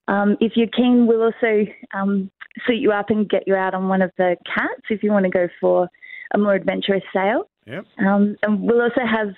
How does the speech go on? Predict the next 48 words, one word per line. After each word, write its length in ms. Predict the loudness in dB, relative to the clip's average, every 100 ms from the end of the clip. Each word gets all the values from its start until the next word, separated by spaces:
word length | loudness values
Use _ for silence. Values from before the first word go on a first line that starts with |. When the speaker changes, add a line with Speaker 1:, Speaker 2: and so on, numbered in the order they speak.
| -4
Speaker 1:
um, 260 | -2 0 0
Coffee 300 | 0 0 -2
Cart 360 | -2 -2 -4 -6 -10 -4
by 140 | 0
Michael 420 | 2 0 0 0 0
Everett, 380 | -2 0 -2 -6 -10
um, 320 | -4 0 2 0 0
who's 140 | -2 2
coming 240 | 2 4
out. 260 | 4 2 -2 -8 -14 -10
And, 460 | -2 2 4 4 4 0 -12 -20 -20 -20 -20 -2
yeah, 160 | 0 0
it 100 | -2 -4
should 100 | 0
just 200 | 0 2
be 120 | 2
a, 260 | 2 0
a 40 | -2
great 260 | 0 -2 0
day. 280 | 0 0 -4 -12 -16 -16 -10
Speaker 2:
Yeah, 200 | -6 -6
it 120 | -8
certainly 240 | -10 -10
should 200 | -8 -8
be. 160 | -6 -8 -10 _
And 160 | -4 -2
I 60 | 0
guess 340 | -2 -4 -6
if 140 | -8 -4
you 100 | -4
wanna 180 | -4 -4
find 320 | -4 -2 0
out 200 | 0 0
what 160 | -2
happens 300 | -2 -4 -6
at 80 | -10
the 100 | -12
club, 320 | -8 -4 -2 -2
how 120 | -4
you 220 | -4 -4
might 200 | -4 -4
be 140 | -4 -4
a-, 200 | -6 -8
able 260 | -8 -6 -6
to 80 | -8
get 160 | -6
into 220 | -6 -8 -10
sailing 500 | -6 -4 -2 -4